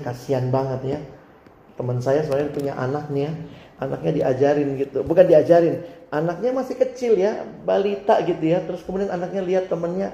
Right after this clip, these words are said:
pakai jilbab, terus anaknya bilang, "Mak, mak, kasihan ya, kecil-kecil udah muslim dia." <laughs> Dia nggak ngerti maksudnya ya,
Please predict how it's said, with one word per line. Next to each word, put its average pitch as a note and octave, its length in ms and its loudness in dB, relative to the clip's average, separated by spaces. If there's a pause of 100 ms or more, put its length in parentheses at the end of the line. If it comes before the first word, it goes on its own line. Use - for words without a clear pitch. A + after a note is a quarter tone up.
pakai - 300 -8
jilbab, E3+ 400 -8 (640)
terus - 160 -8
anaknya D#3 320 -2
bilang, D3 180 0 (300)
"Mak, E3+ 220 0 (100)
mak, E3+ 120 -2 (120)
kasihan E3 420 -2
ya, F3+ 180 0 (360)
kecil-kecil C#3+ 560 -2
udah C3+ 160 0
muslim E3+ 480 -4
dia." E3 240 2 (760)
<laughs> - 600 -2
Dia A3 160 10
nggak G3+ 160 6
ngerti G3 320 4
maksudnya D#3 400 -4
ya, F3+ 140 0